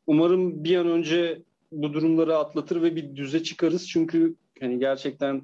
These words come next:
insanların hali, ormanların hali acayip kötüydü. Yani dediğim gibi bakmaya dayanamadım. Umarım bir an önce çok fazla zarar görmeden atlatırız.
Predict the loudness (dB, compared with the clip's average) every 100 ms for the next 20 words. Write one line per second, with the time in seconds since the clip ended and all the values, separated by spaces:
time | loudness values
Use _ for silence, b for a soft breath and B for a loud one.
0 | _ -6 -2 0 0 0 0 0 0 0
1 | 0 -2 -4 _ -4 -2 -2 -2 -2 -2
2 | -2 0 -2 -4 -6 _ _ _ _ _
3 | _ _ 0 2 6 4 4 0 2 2
4 | 4 4 4 0 _ _ -2 0 -2 -8
5 | -2 0 2 2 2 0 -2 -2 -2 0
6 | 0 0 -2 -2 -6 -2 0 2 0 0
7 | 0 0 -2 0 -2 -2 -6 _ _ -8
8 | -6 0 0 0 0 2 2 2 0 -2
9 | -2 -2 -4 -4 -8 -8 -14 -16 -20